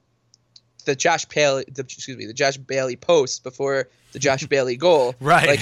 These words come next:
Speaker 1: Like, I mean, uh, I was in the Coliseum, uh, for one and two, but that game, that game I was, you, you, ju-,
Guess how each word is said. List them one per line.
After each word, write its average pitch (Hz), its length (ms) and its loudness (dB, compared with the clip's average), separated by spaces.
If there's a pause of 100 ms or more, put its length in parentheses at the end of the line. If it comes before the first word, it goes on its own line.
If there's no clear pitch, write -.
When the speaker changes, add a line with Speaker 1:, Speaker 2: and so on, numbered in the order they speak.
(100)
Speaker 1:
Like, 160 140 -2 (100)
I 156 100 0
mean, 151 240 -4 (680)
uh, 147 340 4 (340)
I 160 100 2
was - 280 -2
in 165 120 -6
the 151 100 -2
Coliseum, 139 680 -2 (100)
uh, 131 180 -6
for 131 120 -14
one 135 160 -2
and 123 80 -14
two, 143 140 -4
but 123 120 -8
that 135 240 2
game, 127 300 -8 (300)
that 170 140 0
game 190 200 2
I 151 60 0
was, - 160 -4 (220)
you, 139 120 -14 (120)
you, - 180 -18
ju-, - 140 -10